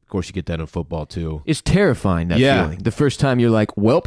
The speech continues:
Speaker 2: I'm not nearly as good as I thought I was."
Speaker 1: When you're, and you're hitting, you know, eighty-one mile per hour fastballs, and then someone pumps one ninety-four up there, and it's like,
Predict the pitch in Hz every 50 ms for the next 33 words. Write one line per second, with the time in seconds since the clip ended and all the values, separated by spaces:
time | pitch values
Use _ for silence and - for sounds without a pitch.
0 | - - 131 170 175 131 110 80 95 110 107 123 143 151 156 170 147 131 170 156
1 | 151 190 180 - 160 123 107 104 101 101 101 85 64 58 - 120 117 117 113 110
2 | 104 - 110 110 107 101 95 120 104 92 104 95 92 82 87 98 95 92 85 -
3 | - 98 104 98 98 92 98 95 92 92 90 92 - 95 92 87 80 - 92 90
4 | 87 - - 87 85 85 82 78 85 85 80 - - 87 87 85 80 - - 90
5 | 82 - - 87 82 80 78 80 82 82 78 - - 85 85 82 80 73 - -
6 | 76 76 78 78 - - 82 82 80 - - 85 80 78